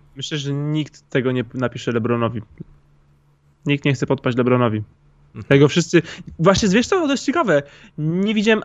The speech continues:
Speaker 1: ani jednego komentarza na temat tego, że ten draft był niesprawiedliwy. Wszędzie widziałem tylko komentarze: "O Jezu, LeBron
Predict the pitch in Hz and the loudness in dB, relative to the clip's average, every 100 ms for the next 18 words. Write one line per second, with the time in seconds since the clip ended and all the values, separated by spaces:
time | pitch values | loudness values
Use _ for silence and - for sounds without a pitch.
0 | - 196 214 208 190 180 175 175 165 160 | 2 2 4 2 0 0 0 0 -2 2
1 | 160 139 127 131 131 127 123 - - 165 | 2 4 2 0 -4 -4 -6 -4 -4 -2
2 | 135 143 127 135 127 123 131 120 127 123 | 2 2 4 2 2 -2 -4 -4 -6 -6
3 | 123 127 113 110 - 175 165 160 151 151 | -6 -6 -6 -8 0 2 2 0 2 2
4 | 143 147 143 139 139 127 131 143 139 139 | 2 -2 -2 0 0 0 2 4 4 4
5 | 123 131 127 - - 139 139 135 139 135 | 2 -2 -4 -6 0 4 6 6 4 2
6 | 131 | -2